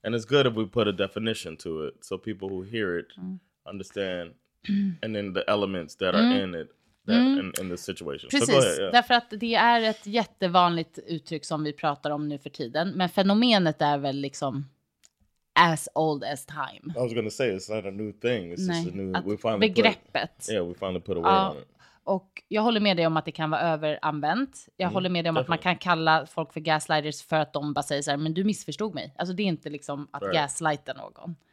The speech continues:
Speaker 1: Right.
Speaker 2: Man kan vara människa, man kan göra misstag, man kan säga saker man inte menar, bla, bla, bla. Men det här är gaslighting. Är ni, hänger ni med nu? Lyssnaren som har skrivit det här mejlet,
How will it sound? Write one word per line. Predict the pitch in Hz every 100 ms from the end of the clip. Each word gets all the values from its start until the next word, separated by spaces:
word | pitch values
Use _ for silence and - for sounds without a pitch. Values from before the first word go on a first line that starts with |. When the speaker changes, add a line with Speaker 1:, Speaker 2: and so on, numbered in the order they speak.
| -
Speaker 1:
Right. | -
Speaker 2:
Man | 185
kan | 190 185
vara | 180
människa, | 175 160 160 170 -
man | 170
kan | 156
göra | 160
misstag, | 160 147 - 143 143
man | 143
kan | 151
säga | - 156 143
saker | 139 147 143
man | 143
inte | 139 139
menar, | 147 131 123 -
bla, | 139
bla, | 143
bla. | - 71 -
Men | 214
det | 254
här | 220
är |
gaslighting. | 156 143 - 110 - 107 170 _
Är | 196
ni, | 202 190 -
hänger | 202 226
ni | 233
med | 220 143
nu? | 92 - _ _ _ _ _ _
Lyssnaren | 196 190 - 180 262 339 _ _ _
som | - 175
har |
skrivit | - 180
det | 175
här | 170
mejlet, | 170 175 247